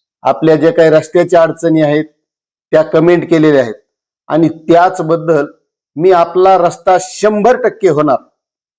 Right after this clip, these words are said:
शंभर टक्के. मात्र त्यासाठी तुम्हाला काही प्रयत्न करावे लागतील.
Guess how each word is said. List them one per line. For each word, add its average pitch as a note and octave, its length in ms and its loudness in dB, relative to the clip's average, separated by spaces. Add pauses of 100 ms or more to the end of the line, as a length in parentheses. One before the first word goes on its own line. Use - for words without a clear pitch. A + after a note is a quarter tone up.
(300)
शंभर G3+ 400 0
टक्के. F#3+ 320 -2
मात्र E3+ 320 0
त्यासाठी F#3 640 0
तुम्हाला F3+ 420 0
काही F3+ 240 -2
प्रयत्न E3 400 -2
करावे D3 260 -2
लागतील. D3+ 380 -4